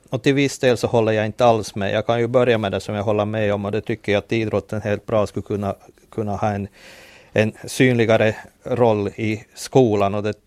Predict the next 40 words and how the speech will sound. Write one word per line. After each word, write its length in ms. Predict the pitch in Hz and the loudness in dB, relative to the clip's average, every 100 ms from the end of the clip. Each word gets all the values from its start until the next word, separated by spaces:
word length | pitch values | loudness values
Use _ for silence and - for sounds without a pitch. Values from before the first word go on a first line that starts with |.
| _ | _
tror 240 | - 107 104 | -6 -2 -2
jag 100 | 104 | -4
inte 220 | 95 - | -8 -8
skolorna 460 | - 104 104 101 | -4 -2 -2 -6
skulle 200 | 87 - | -8 -8
ha 160 | 92 104 | -4 -4
någon, 180 | 98 92 - _ - | -6 -10 -14 _ -12
någonting 400 | 110 101 107 104 | -10 -8 -6 -6
emot 340 | 104 117 107 | -4 -6 -4
heller. 260 | 104 101 98 | -4 -2 -4
De 140 | 101 | -4
tar 200 | 113 104 | -2 -2
säkert 340 | - 101 98 | -4 -6 -6
emot 340 | 101 98 98 - | -8 -8 -8 -4
all 180 | 107 90 | -4 -4
kunskap 540 | 104 104 - 98 - | -8 -10 -6 -6 -6
man 120 | 95 | -8
bara 180 | 98 95 | -6 -6
kan 240 | - 95 | -6 -8
få 200 | 92 98 | -6 -6
gratis 440 | 92 98 95 92 - | -4 -4 -4 -6 -6
utifrån. 580 | 110 95 80 82 92 - - - - - | -8 -8 -10 -10 -12 -16 -20 -20 -20 -4
Däremot 500 | 107 117 127 143 131 | 4 6 4 2 0
tror 200 | 127 113 | 2 4
jag 100 | 107 | 2
ju 160 | 107 113 | 0 -4
inte 300 | 120 - 98 | -6 -4 -4
att 80 | |
det 100 | - | -4
skulle 300 | 95 - 104 | -8 -6 -4
lyckas 360 | 101 - - - | -4 -4 -6 -4
att, 200 | 98 - | -4 -4
att, 360 | 98 - - - _ _ | -6 -6 -18 -20 _ _
att 340 | - 107 - | -12 -12 -8
man 160 | 107 98 | -8 -8
skulle 180 | - | -10
koncentrera 800 | - 101 92 95 - 101 104 98 - | -8 -6 -6 -8 -4 -2 0 -2 -4
junioridrotten 1040 | 98 101 101 104 101 98 - 92 - 98 | -8 -6 -6 -6 -6 -8 -8 -10 -8 -10
till 120 | 95 | -10
skolorna. 680 | 95 - 113 113 101 98 92 | -12 -6 -4 -2 -4 -4 -6